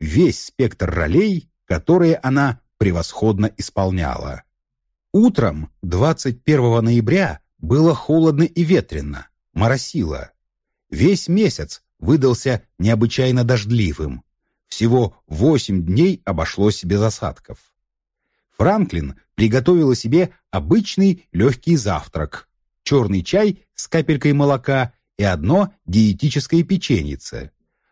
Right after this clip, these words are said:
Облачилась в строгую черную юбку и белоснежную блузку, застегнутую под горло. По словам Реймонда Гослинга, она всегда одевалась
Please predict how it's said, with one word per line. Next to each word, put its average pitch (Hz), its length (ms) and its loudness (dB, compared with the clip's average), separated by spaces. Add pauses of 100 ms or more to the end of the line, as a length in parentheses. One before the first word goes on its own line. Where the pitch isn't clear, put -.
(100)
Облачилась 120 720 0 (140)
в - 80 -20
строгую 95 500 0
черную 82 540 -2
юбку 180 540 0 (280)
и 196 300 2 (100)
белоснежную 120 800 2
блузку, 120 640 -2 (300)
застегнутую 120 800 0
под 107 200 -4
горло. 71 520 -6 (800)
По 90 80 -4
словам 135 460 -2 (140)
Реймонда 139 500 2
Гослинга, 87 760 -4 (400)
она 147 260 2
всегда 180 380 0
одевалась 139 680 -2